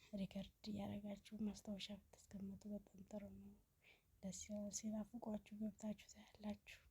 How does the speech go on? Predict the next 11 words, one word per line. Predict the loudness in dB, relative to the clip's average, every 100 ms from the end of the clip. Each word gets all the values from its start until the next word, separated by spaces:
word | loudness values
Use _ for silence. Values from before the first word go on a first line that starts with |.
| -20 -16 -2
ድምጻቸው | -2 2 0 0 -2
ባይኖር | -2 -6 -6 -4
እንኳን | -4 -4 -8 -12 -18 -20 -20 -20 -16 0
የኔ | 4 6
ድምጻቸው | 4 0 0 -2 0 -2 -2
ቢኖርልኝ | 4 8 8 8 6 2
ደስ | 2 -4
ይለኝ | -2 -2 -4
ነበረ። | -12 -14 -6 -2 -2
ግን | -2 -10 -20 -20
ቢሆንም | -20 -8 -4 -4